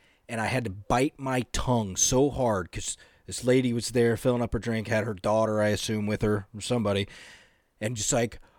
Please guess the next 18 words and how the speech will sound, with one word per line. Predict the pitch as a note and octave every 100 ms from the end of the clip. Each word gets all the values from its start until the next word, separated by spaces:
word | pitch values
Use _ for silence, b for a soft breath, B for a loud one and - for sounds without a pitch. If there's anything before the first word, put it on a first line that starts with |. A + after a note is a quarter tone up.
| _ _ C4
"Oh, | C#4 C#4 B3 F#3 C#3 - -
it | F3
got | B3+
all | B3 B3+
over | A3+
me. | F3+
I'm | F#3+ A3
all | A#3+ G3+
wet." | F3+ B3 A3+ -
And | E3+
I'm | D#3
like, | C#3+ -
"Mm, | A#3+ A#3 B3+ B3 A#3+ A3+ G#3+ G3+ G3 F#3
I | F#3+
got | F3+
a |
comment | E3+ G3+ G3 F#3+ F3+ F3+
loaded." | F3+ F3+ F3+ F3